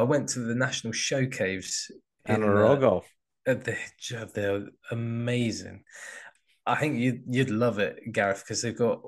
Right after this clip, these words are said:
Speaker 1: all these dinosaur, like, life-size dinosaur models and stuff. A lot of them need a little bit of updating in terms
Speaker 2: I
Speaker 1: of posture,
Speaker 2: think
Speaker 1: but let me tell you something. Before you say anything, let me tell you something. It just goes to show,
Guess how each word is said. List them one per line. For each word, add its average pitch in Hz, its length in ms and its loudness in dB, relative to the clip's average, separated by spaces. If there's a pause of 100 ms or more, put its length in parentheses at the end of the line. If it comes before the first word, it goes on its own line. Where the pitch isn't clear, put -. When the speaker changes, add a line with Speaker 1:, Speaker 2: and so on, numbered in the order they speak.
(160)
Speaker 1:
all 147 160 4
these 135 240 4
dinosaur, 113 760 0 (520)
like, 113 200 2 (160)
life-size 120 600 2
dinosaur 110 540 0
models 104 320 0
and 110 100 -6
stuff. - 260 -4 (500)
A 151 60 6
lot 151 280 8
of 131 80 4
them 139 220 6
need 135 360 2 (460)
a 131 40 4
little 127 260 2
bit 123 180 6
of 113 240 2 (100)
updating 139 640 4
in 123 140 4
terms 123 220 0
Speaker 2:
I - 20 2
Speaker 1:
of 117 100 -2
posture, 156 200 0
Speaker 2:
think 143 120 0
Speaker 1:
but 151 160 0
let 165 280 0
me 175 100 0
tell 165 320 4
you 143 260 4
something. 127 480 -4
Before 117 240 -2
you 180 80 0
say 160 240 2
anything, 113 280 -2 (360)
let 180 60 -4
me 160 60 -4
tell 160 120 2
you 143 80 4
something. 113 260 -2
It 131 200 -2
just 165 320 -2
goes 147 240 2
to 135 40 -4
show, 101 480 0